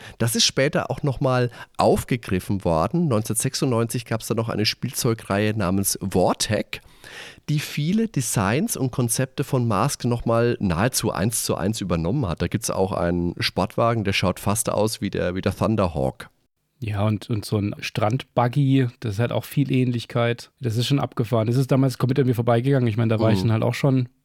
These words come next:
Speaker 2: achtzehn. <laughs>
Speaker 1: Ja,
Speaker 2: Hab ich
Speaker 1: ja.
Speaker 2: mich dafür nicht interessiert.
Speaker 1: Ja, ich auch.
Speaker 2: Aber schon lustig, dass das dann nochmal hochkam, ne?
Speaker 1: Kann jetzt allerdings auch nicht sagen, ich glaube, ein großer Erfolg ist das nicht gewesen. Siehst ja, so viele Figuren gab's da ja nicht. Und in näherer Vergangenheit,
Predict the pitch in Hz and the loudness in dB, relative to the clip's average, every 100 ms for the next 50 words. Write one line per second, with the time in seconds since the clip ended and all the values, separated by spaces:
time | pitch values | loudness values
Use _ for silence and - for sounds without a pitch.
0 | _ - 131 - - 156 160 - 98 92 | _ 0 0 0 2 4 2 0 0 2
1 | 85 87 85 78 78 127 127 127 123 139 | 4 2 2 2 2 2 2 2 0 0
2 | 117 113 - 127 139 - 71 76 - - | -2 -2 0 0 0 -2 -12 -14 -16 -20
3 | - - 113 123 139 147 147 143 123 117 | -18 -4 2 4 6 4 4 2 0 0
4 | 117 117 120 117 110 131 - 104 104 107 | 2 2 4 4 4 2 0 0 0 -4
5 | 147 - - 107 113 113 104 101 95 92 | -6 -6 0 2 2 2 2 0 2 2
6 | 104 104 - 92 90 92 92 85 - 104 | 2 -2 0 0 2 0 0 -2 -2 0
7 | 92 92 92 90 92 85 90 - - 73 | 0 0 -2 -2 -4 -4 -4 -6 -6 -6
8 | 69 73 71 _ _ _ - 92 90 - | -6 -8 -10 _ _ _ -6 -4 -4 -4
9 | - 95 92 - - - 95 82 80 _ | -6 -4 -4 -4 -10 -6 -4 -4 -6 _
10 | - _ - 78 - - 80 71 71 78 | -20 _ -4 -4 -2 -4 -2 -4 -8 -14
11 | - _ _ - 117 110 113 - 107 101 | -18 _ _ -2 2 2 0 -2 0 2
12 | 101 98 95 - - 104 104 107 180 202 | 2 0 -2 -6 -6 0 2 4 4 2
13 | 135 117 - 104 90 92 113 117 120 127 | 2 0 0 0 2 2 2 0 0 0
14 | 254 - - | -2 -6 -6